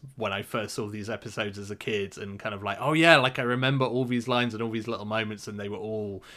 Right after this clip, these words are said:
really great, and they all actually kind of stand up, you know, even today."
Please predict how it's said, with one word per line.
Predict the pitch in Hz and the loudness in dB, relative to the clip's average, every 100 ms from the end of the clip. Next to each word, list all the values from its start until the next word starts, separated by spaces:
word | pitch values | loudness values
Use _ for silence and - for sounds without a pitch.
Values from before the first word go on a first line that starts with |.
| - - | -16 2
really | 135 127 113 | 4 4 2
great, | - 107 104 | 0 2 2
and | 98 104 | 0 -2
they | 107 | -2
all | 104 | -2
actually | 104 - 107 | -4 -4 -8
kind | 110 101 | -8 -8
of | |
stand | - 113 101 98 | -6 -4 -4 -4
up, | 101 - - - | -4 -6 -14 -12
you | 113 98 | -6 -4
know, | 90 | -4
even | 104 104 98 95 | -4 -6 -8 -10
today." | 104 101 95 90 | -8 -6 -6 -8